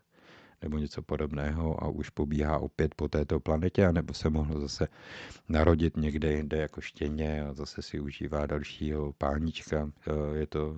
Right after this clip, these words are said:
těch možností je nepředstavitelný kvantum, neuvěřitelný kvantum. Tak, eh,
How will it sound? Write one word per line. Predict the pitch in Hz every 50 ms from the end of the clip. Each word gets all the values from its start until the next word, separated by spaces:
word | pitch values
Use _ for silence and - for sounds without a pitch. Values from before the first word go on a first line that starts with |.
| 78 76 -
těch | - 76 - -
možností | 80 76 71 78 73 - - -
je | 76 73
nepředstavitelný | 71 73 - - 80 71 - - 76 76 76 71 - 76 71 71 73
kvantum, | - - - 76 78 76 - 80 78 76 76 78 78 78
neuvěřitelný | 76 73 76 78 78 76 80 73 - 78 76 - - 82
kvantum. | 73 - - 73 - - - 78 78 82 - - - - - - - - - - - - - - _ _
Tak, | - 82 78 - - -
eh, | 80 80 82 82 80 82 82